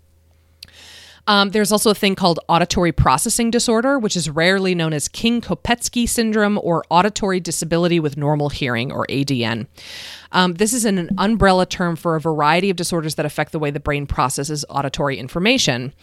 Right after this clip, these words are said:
And individuals with A P D usually have normal structure and function of the outer, middle, and inner ear. So they have a perfectly normal ear structure.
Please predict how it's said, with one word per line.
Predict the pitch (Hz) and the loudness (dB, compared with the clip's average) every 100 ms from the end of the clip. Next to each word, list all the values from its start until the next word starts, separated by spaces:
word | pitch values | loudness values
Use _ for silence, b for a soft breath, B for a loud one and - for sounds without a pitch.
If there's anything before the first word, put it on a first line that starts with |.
| B B B B | B B B B
And | 180 | 0
individuals | 175 202 196 262 247 | 4 4 4 6 4
with | 196 | 4
A | 190 175 | 2 2
P | - | 2
D | 185 170 | 0 2
usually | 160 160 156 | 2 0 0
have | 165 151 - _ | 0 0 -4 _
normal | 185 196 214 | 0 2 2
structure | - 185 - 185 | 2 0 2 -2
and | 180 | 0
function | 180 - | -2 0
of | 180 | -2
the | 160 - | -2 0
outer, | 160 165 | 2 4
middle, | 165 160 156 | 2 0 0
and | 156 | 0
inner | - 247 | 2 2
ear. | 170 143 131 156 220 _ _ _ _ _ _ _ _ _ - | 2 0 0 0 -4 _ _ _ _ _ _ _ _ _ -12
So | - 185 | 0 2
they | 160 | 2
have | 165 | 0
a | 156 - - | -2 -8 0
perfectly | 196 196 208 | 0 4 4
normal | 202 190 185 | 6 4 4
ear | - 175 | 2 0
structure. | 175 - - 143 - 143 139 | 0 -2 -2 -2 -2 -4 -4